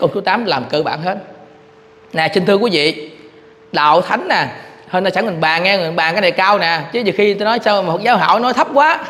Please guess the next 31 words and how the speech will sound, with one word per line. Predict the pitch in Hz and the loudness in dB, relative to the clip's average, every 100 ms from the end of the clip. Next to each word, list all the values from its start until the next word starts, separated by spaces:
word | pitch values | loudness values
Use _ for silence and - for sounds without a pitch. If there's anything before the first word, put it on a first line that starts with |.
| 294 | -2
<laughs> | 220 - - - - | -2 -4 -16 -18 -6
Đâu | 190 | -2
phải | 143 | 0
nói | 165 | -2
thấp, | 196 240 - | 0 0 0
mà | 143 | -6
chỉ, | - 160 - - | -6 -12 -14 -8
tại | 139 | -6
vì | 151 | -4
nó | 135 196 | -4 -4
cao | 180 170 | 0 2
mình | 156 139 | 2 -2
hành | 135 | -4
đâu | 143 | -4
có | 208 | -2
nổi, | 147 160 247 285 | 2 4 6 4
nhưng | 196 185 | 0 -4
mà | 147 | -2
có | 196 | 0
lúc | 269 220 | 0 -2
mình | 160 | -10
cũng | 180 | -6
phải | 156 196 - - - - | -2 -2 -2 -10 -18 0
giới | 226 302 | 4 4
thiệu | - 151 175 196 | 4 0 2 0
sản | 160 202 | 0 -2
phẩm, | 233 170 254 | 0 -2 -2
mình | 240 151 | -4 -4
cũng | 160 | -4
phải | 185 175 247 | -2 0 2
nói | 269 302 | 2 2